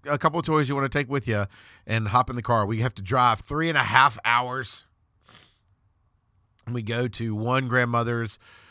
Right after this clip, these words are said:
for lunch and the other grandmother's for dinner. Uh, it was always great to see family. I loved that. I always loved spending time with my family.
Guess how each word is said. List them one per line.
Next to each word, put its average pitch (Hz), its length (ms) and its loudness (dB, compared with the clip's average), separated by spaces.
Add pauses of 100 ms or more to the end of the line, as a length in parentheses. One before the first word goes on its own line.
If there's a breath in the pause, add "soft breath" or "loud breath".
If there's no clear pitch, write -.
(140 loud breath)
for 90 160 -8
lunch 160 560 0
and 110 140 -6
the 113 100 -2
other 120 140 -2
grandmother's 110 500 -4
for 101 120 -6
dinner. 87 440 -4
Uh, 104 220 -4
it 107 40 -4
was 107 140 -4
always 147 220 0
great 180 240 -2
to 170 40 -8
see 180 140 -6
family. 143 420 -4
I 107 120 0
loved 120 340 -2
that. 123 380 -2
I 95 60 -2
always 120 240 -2
loved 120 180 -2
spending 113 240 -6
time 110 160 -2
with 101 100 -4
my 92 100 -6
family. 113 520 -4